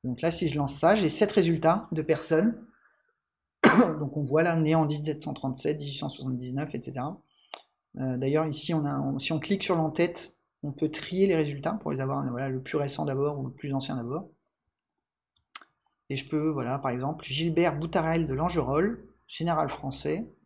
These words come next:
Alors, est-ce qu'il a un article Wikipédia ? Il a un article Wikipédia en plus.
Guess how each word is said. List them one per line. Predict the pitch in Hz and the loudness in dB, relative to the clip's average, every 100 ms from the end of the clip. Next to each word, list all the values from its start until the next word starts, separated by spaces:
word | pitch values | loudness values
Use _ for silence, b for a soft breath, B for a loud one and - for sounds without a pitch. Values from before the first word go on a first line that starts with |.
| _ _ _ _ _ - _ - | _ _ _ _ _ -20 _ -12
Alors, | - | -10
est-ce | - | -10
qu'il | - 156 | -8 -6
a | |
un | 147 | -4
article | 143 139 - - | -6 -8 -10 -10
Wikipédia ? | 127 127 135 123 123 | -10 -8 -6 -4 -4
Il | 120 | -4
a | 131 | -2
un | 143 | -2
article | 156 156 151 | -2 -4 -6
Wikipédia | 135 - 117 120 120 | -6 -8 -8 -6 -6
en | 117 | -8
plus. | - 127 - - - | -10 -10 -10 -12 -18